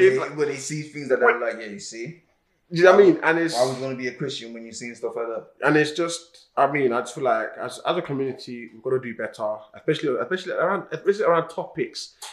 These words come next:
Speaker 1: that is not conventional. Mental health,
Speaker 2: Mm,
Speaker 1: sex,
Speaker 2: mm.
Speaker 1: um, ah, what's even, yeah, mental health one, like, especially with children that've got, like, A D H D or autism or, like,
Speaker 2: Mm,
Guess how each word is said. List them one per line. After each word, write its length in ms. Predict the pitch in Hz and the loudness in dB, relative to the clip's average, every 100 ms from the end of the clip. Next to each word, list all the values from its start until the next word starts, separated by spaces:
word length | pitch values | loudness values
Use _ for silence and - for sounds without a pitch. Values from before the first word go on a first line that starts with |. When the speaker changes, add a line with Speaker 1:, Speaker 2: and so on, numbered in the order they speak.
| - | -8
Speaker 1:
that 240 | - 123 135 | 2 4 4
is 60 | |
not 320 | 147 160 131 - _ - | 0 0 0 -4 _ -12
conventional. 720 | 139 151 156 147 123 107 107 _ - | -2 0 0 -4 -8 -8 -12 _ -2
Mental 400 | 147 156 160 147 | 2 2 0 -6
health, 480 | 131 143 139 - - | -2 -2 -2 -4 -14
Speaker 2:
Mm, 40 | |
Speaker 1:
sex, 840 | - 107 147 143 143 147 - - - | -10 0 2 2 0 -4 -8 -10 -18
Speaker 2:
mm. 160 | 107 98 95 - | -16 -16 -8 0
Speaker 1:
um, 720 | 135 131 123 123 123 120 120 _ _ _ _ _ _ _ _ _ _ - | 2 2 -2 -4 -8 -12 -18 _ _ _ _ _ _ _ _ _ _ -6
ah, 320 | - 123 120 | -4 -6 -6
what's 280 | 156 160 - _ _ _ _ _ | -6 -8 -12 _ _ _ _ _
even, 260 | 240 262 254 | 0 0 4
yeah, 180 | 254 165 | 6 8
mental 280 | 233 233 214 | 6 0 -2
health 140 | 202 | -4
one, 180 | 160 139 | 0 4
like, 160 | 143 135 | 4 2
especially 300 | 202 - 175 | -2 -4 -2
with 180 | - | -4
children 240 | - 196 160 | -4 -4 2
that've 160 | 143 - | 0 4
got, 120 | 151 | 2
like, 320 | 117 98 - | 4 0 -2
A 60 | 151 143 | -6 -4
D 180 | 151 | -6
H 220 | 143 - - | -6 -6 -10
D 180 | 139 131 | -4 2
or 320 | 117 101 143 | 2 2 -2
autism 400 | 147 127 143 131 | -6 -2 0 2
or, 100 | 120 | 0
like, 100 | 113 | -4
Speaker 2:
Mm, 140 | 98 | -10